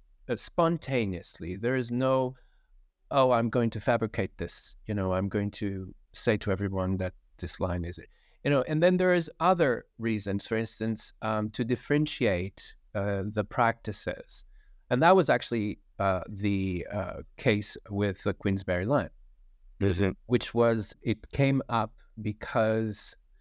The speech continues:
Speaker 1: you know, following the rule, of course, of three, but because um, we came from Duban de Grisel, which is a line in America. It's the oldest line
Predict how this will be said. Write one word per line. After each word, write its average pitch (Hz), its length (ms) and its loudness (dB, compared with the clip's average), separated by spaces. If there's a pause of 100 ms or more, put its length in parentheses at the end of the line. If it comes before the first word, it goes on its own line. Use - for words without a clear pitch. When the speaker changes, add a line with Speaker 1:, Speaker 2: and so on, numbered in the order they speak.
Speaker 1:
you 110 140 -2
know, 104 160 2
following 104 360 2
the 135 100 0
rule, 110 240 0
of - 140 -8
course, 104 240 -4
of 101 80 -12
three, 98 420 -4 (360)
but 123 240 0
because 127 880 0 (180)
um, 120 580 0 (120)
we 135 240 0
came 131 420 0
from 117 600 0
Duban 110 360 0
de 107 100 0
Grisel, 107 640 0
which 127 280 -4
is 107 360 -4
a 113 80 -2
line 104 540 2
in 104 180 -4
America. 101 560 -2
It's 123 220 -6
the 98 180 -4
oldest 104 340 -2
line 104 340 0